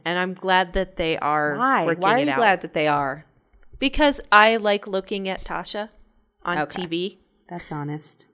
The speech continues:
Speaker 2: I don't really like her character. I don't dislike her, but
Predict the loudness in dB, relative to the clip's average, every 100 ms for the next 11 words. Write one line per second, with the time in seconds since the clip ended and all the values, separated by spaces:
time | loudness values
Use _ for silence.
0 | -8 -4 -2 0 0 2 0 0 -6 -4
1 | -4 -4 -6 -10 -10 -14 _ _ _ _
2 | _ 0 2 0 -6 -4 -4 -2 -2 -4
3 | -2 -4 0 0 0 -4